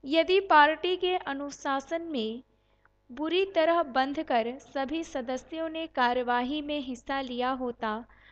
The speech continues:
तो कार्यवाही बहुत नीरस हो जाती।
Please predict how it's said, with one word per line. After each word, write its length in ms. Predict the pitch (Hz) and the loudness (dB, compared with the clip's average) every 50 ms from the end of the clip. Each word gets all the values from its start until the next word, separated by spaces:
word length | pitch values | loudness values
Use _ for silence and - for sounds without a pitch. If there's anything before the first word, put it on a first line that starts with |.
| - - _ - | -20 -14 _ 0
तो 140 | 339 349 349 | 0 0 2
कार्यवाही 800 | 349 339 302 302 320 330 320 311 269 262 240 247 254 277 302 285 | 4 4 4 4 4 2 -2 -2 -2 -2 -2 -2 -2 -2 -4 -4
बहुत 380 | 233 262 262 240 285 - - | -4 -4 -6 -6 -6 -10 -8
नीरस 500 | 285 269 247 240 240 247 262 277 269 - | -8 -6 -4 -4 -2 -2 -2 -4 -4 -8
हो 240 | 254 - 254 240 247 | -10 -8 -8 -8 -6
जाती। 560 | 240 240 226 220 220 - 233 220 220 226 233 | -4 -4 -6 -6 -6 -8 -8 -8 -8 -8 -10